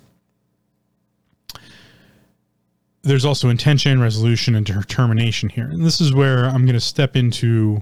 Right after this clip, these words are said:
I'm entitling this one purpose, but we're really gonna step into two other words I think are a little bit more on point when it comes to what,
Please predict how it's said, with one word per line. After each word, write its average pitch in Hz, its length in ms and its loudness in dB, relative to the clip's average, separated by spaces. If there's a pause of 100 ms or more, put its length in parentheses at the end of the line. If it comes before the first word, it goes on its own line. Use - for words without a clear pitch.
(420)
I'm 151 120 2
entitling 175 420 2
this 147 160 2
one 131 100 2
purpose, 131 340 -2
but 131 80 -2
we're 120 140 2
really 151 200 2
gonna 139 140 0
step - 280 -4
into 104 600 -2 (400)
two 156 220 -2
other 127 280 0
words 104 680 -4 (480)
I 127 80 0
think 117 480 -4 (720)
are 131 100 2
a 123 60 2
little 135 320 4
bit 131 220 0 (1160)
more 131 320 4
on 113 220 0
point 113 460 -2
when 113 100 0
it 117 140 -4
comes 117 340 -2
to 110 260 -2
what, 139 440 -2